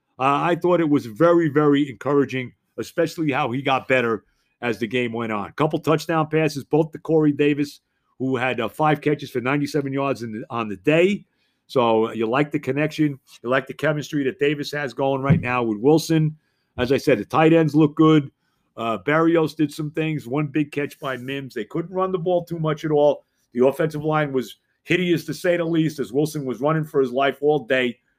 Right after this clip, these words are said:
with the Jet-, with the, uh, Panthers constantly in the backfield. Thought the defense played a pretty decent game. So, uh, the overall,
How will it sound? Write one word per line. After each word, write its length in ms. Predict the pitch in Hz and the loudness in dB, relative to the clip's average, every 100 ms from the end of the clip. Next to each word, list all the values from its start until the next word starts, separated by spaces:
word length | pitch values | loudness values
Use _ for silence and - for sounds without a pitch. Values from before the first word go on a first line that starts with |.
| _ _ | _ _
with 160 | 127 123 | -2 -2
the 100 | 107 | -2
Jet-, 260 | 143 143 | -2 0
with 180 | 131 123 | 0 2
the, 280 | 127 123 117 | 0 2 2
uh, 120 | 113 | 0
Panthers 520 | - 143 147 147 117 _ _ _ | 0 0 0 -2 -4 _ _ _
constantly 600 | - 160 175 170 151 139 | -4 -2 -2 -2 -4 -4
in 60 | 131 | -6
the 60 | 117 | -4
backfield. 640 | 131 127 - 127 127 117 _ _ _ | -2 -2 -2 0 0 0 _ _ _
Thought 180 | 165 170 | 2 2
the 100 | 160 | 0
defense 520 | 156 165 160 165 156 | -2 -4 -2 -4 -4
played 220 | - 151 | -4 -2
a 40 | 131 | -2
pretty 320 | - 170 170 | 0 -2 0
decent 440 | 147 143 - 127 | -2 -2 -4 -4
game. 340 | 117 120 113 107 _ _ _ - | -2 -2 -2 -8 _ _ _ -4
So, 420 | 131 117 117 113 | 2 4 4 4
uh, 220 | 113 113 | 2 0
the 160 | 113 127 | 2 4
overall, 800 | 151 151 151 147 139 135 127 | 6 6 6 6 6 4 2